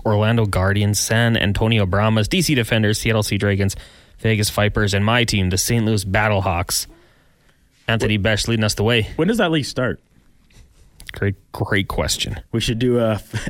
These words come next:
Speaker 2: X F L fantasy league.
Speaker 1: Yeah, you organize it. You get it set up, and I'm in.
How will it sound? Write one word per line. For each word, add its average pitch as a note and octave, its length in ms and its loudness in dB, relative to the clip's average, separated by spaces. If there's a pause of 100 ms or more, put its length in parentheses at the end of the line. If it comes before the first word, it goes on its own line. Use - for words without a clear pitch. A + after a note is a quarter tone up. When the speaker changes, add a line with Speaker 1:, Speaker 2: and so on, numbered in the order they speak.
Speaker 2:
X B2 180 -4
F A#2+ 160 -2
L A2+ 120 0
fantasy A2+ 420 -4
league. - 320 -12 (1800)
Speaker 1:
Yeah, F3+ 180 2
you G3 220 2
organize C#3 480 2
it. - 200 -4 (440)
You D3+ 180 0
get F3+ 140 0
it C#3+ 140 -2
set D3+ 220 2
up, D3 200 2
and - 120 0
I'm C3+ 160 4
in. C3+ 240 2